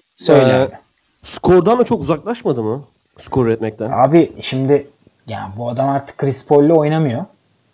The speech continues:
Speaker 1: Zaten kendi kendine bir sayı atabilecek şut yani şey, e,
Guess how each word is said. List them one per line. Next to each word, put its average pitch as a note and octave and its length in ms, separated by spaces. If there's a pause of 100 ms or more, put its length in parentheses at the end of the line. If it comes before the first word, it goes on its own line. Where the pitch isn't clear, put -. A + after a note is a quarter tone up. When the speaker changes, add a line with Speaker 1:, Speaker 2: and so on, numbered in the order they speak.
Speaker 1:
Zaten C#3 380
kendi C3+ 320
kendine C#3+ 400
bir C#3 220
sayı C#3 420
atabilecek C3+ 560
şut - 280 (200)
yani A2+ 280
şey, B2+ 320 (500)
e, A2 400